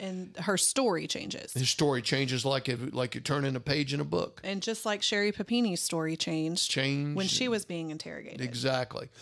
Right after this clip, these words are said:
Speaker 2: So here's what happened to Papini. All of a sudden, one day she shows up on a dirt road. Some guy gets her. "Oh my God, we got Sherry Papini. Yay." You know, and then they saw the chains, uh, and all that other stuff that she said she was tied up in.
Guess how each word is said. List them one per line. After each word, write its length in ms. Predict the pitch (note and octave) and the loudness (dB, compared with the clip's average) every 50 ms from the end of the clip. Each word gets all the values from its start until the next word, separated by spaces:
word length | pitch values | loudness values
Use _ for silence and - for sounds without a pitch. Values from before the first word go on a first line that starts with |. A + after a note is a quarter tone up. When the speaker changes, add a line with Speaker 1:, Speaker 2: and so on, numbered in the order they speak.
| - - - - - | -16 -16 -16 -8 -2
Speaker 2:
So 360 | - - - F#3 F3+ E3+ F3 | 2 4 4 4 4 4 4
here's 260 | F3+ B3 C#4+ D#4+ - | 4 4 4 4 4
what 120 | C#4 A3+ G#3+ | 4 4 4
happened 200 | A3 G3 F3 E3+ | 4 2 2 0
to 60 | D#3+ | 0
Papini. 520 | - D#3+ C3+ - D#3+ C#3+ B2 A2 A2 A#2+ C3 | 2 2 2 2 2 2 2 0 0 2 2
All 140 | D3+ F#3+ A3+ | 2 2 2
of 80 | G#3 | 2
a 40 | G3+ | 2
sudden, 340 | - - G#3 G3 F3 F3 E3 | 2 4 2 2 2 0 0
one 200 | F3 F3 F3 E3+ | 0 0 0 2
day 200 | E3+ E3 E3 D#3+ | 2 2 4 4
she 200 | - - D#3+ E3 | 2 2 2 2
shows 380 | D3+ - D#3+ D3+ D3+ D3 C3 | 2 4 4 4 4 4 2
up 180 | D3+ D3 C#3 - | 2 0 0 0
on 120 | C#3 C3+ | -2 -2
a 40 | C3 | -2
dirt 280 | C3 D3 D3 C#3+ C#3 C3+ | 0 0 2 2 2 0
road. 440 | E3 E3+ F3 F3 E3+ E3 D#3+ D3+ C3+ | 0 2 2 2 2 2 0 0 -2
Some 240 | - C3 B2+ B2 | -2 -2 -4 -4
guy 240 | B2 C#3+ C#3+ C#3 C#3 | -2 0 0 0 0
gets 320 | C3+ - F3 F3 F3+ - - | 0 -2 -2 -4 -2 -2 -4
her. 220 | E3+ E3 D#3+ D3+ - - - - - - D4+ - | -4 -4 -4 -6 -8 -12 -18 -18 -18 -20 -4 0
"Oh 100 | A#4 A#4 A#4 | 0 0 0
my 100 | A4 G4+ | -2 -6
God, 360 | - - A4+ A4+ A4+ A4+ A#4+ B4 | -8 -6 -4 -2 -2 -2 -2 -4
we 160 | A#4+ G#4+ A#4 | -4 -4 -4
got 80 | A4+ A4 | -2 0
Sherry 320 | - G4 G4+ G#4 G4+ G4 | 0 2 2 2 2 0
Papini. 640 | - - - - F4+ F#4+ G4+ G4+ A#4 E4+ - - - - - | -2 -4 -4 -2 2 2 2 2 0 -2 -4 -4 -4 0 0
Yay." 180 | - G#3 G#3 G#3 | 2 2 2 2
You 180 | G#3 G#3 - | 0 0 0
know, 240 | C3+ C#3+ C#3 C#3+ C#3+ | 0 0 0 0 0
and 100 | C3+ C3 | 0 -2
then 120 | C3+ C3+ C#3 | -2 -2 -2
they 100 | C#3+ C3+ | -2 0
saw 260 | - - D3 C#3+ C#3+ | 0 2 2 0 0
the 120 | C3+ C3 | -2 -2
chains, 680 | - - D3 D3+ D#3 D#3+ D#3 D3+ D#3 D3+ D3+ C#3+ - - - - - - - - - - _ - - | -2 0 0 2 2 2 0 0 0 -2 -2 -2 -4 -6 -10 -14 -20 -20 -20 -20 -20 -18 _ -2 0
uh, 300 | A#2+ A#2+ B2+ B2+ B2 C3+ | 2 2 2 2 2 0
and 200 | - - C3+ C#3 | 0 0 2 2
all 180 | C#3+ C#3 C#3 | 2 2 0
that 260 | C#3+ C#3 C3+ - - | 0 0 0 -2 -2
other 220 | - - C3+ C#3 C3 | -2 0 0 0 0
stuff 320 | - - C3+ C3 B2+ - | 0 0 2 0 0 0
that 120 | - C3 - | -2 -2 -2
she 140 | - C3 | 0 0
said 240 | B2+ - B2+ B2+ B2+ | 2 2 2 0 0
she 100 | - C3+ | -2 -2
was 140 | C3 B2+ - | -2 -4 -2
tied 280 | - D3+ D#3 C#3+ C#3+ D#3 | 0 0 0 2 2 2
up 220 | D#3+ D#3+ D#3+ - | 2 2 2 2
in. 260 | D#3 D#3 D#3 D3+ C#3 | 2 2 2 0 -2